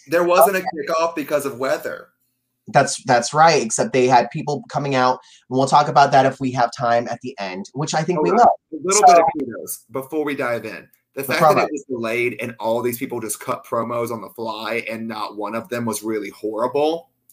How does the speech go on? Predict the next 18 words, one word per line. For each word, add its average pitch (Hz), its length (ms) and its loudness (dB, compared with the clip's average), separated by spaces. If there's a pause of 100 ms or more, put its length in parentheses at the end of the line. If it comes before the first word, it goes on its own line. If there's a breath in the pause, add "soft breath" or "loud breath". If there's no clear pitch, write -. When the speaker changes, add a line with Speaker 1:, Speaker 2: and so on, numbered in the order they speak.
Speaker 1:
kudos. 120 680 0 (300)
Speaker 2:
I 139 160 4
mean, 123 580 -2 (380)
I, 117 180 -2
I 127 60 0
think 127 240 -4
W 123 260 2
W 120 120 -4
E 117 40 0
is 110 80 -4
gonna 110 160 -6
start 101 460 -2 (680)
giving 123 260 4
people 110 240 -6
more 92 200 -2
trust, - 580 -4 (400)
which 120 520 0
Speaker 1:
Mm-hmm. 117 100 -18